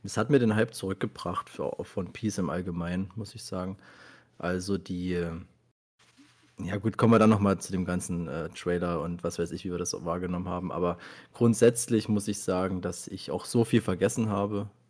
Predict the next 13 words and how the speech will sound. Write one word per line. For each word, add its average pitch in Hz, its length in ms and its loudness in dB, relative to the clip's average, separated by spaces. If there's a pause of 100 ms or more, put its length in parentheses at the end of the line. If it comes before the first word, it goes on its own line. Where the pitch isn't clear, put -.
(120)
als - 220 -6
ich 98 60 -14
die 98 120 -4
Serie 90 280 0
nachgeschaut 92 680 -4
hab. 95 160 -8 (480)
Und 87 240 0
hab 92 260 -4
jetzt - 440 -4
daraus, 107 800 2
aus - 340 -2 (100)
diesem 90 240 -6
ganzen 85 680 -8